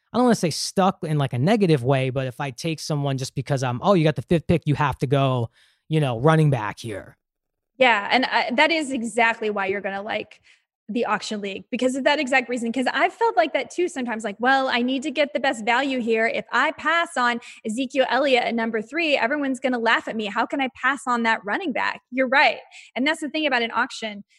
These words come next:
Speaker 2: It's just, it's just who you want. And you can follow the players and no one's gonna judge you for what round you took them in. You know,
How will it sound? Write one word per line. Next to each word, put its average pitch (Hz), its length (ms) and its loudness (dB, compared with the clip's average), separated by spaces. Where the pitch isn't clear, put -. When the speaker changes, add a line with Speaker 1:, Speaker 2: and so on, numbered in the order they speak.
Speaker 2:
It's 233 180 -10
just, - 380 -8
it's - 180 -10
just 311 240 -6
who 320 80 2
you 277 180 2
want. 226 320 0
And 226 80 -4
you 226 60 -6
can 214 140 -6
follow 226 520 0
the 208 80 -12
players 233 420 0
and 220 120 -4
no 226 140 2
one's 240 260 -2
gonna 220 220 -2
judge 226 320 0
you 220 220 -2
for 214 140 -4
what 220 260 2
round 233 460 2
you 208 100 -8
took - 260 -8
them 214 160 0
in. 208 280 -6
You 311 140 -4
know, 339 240 6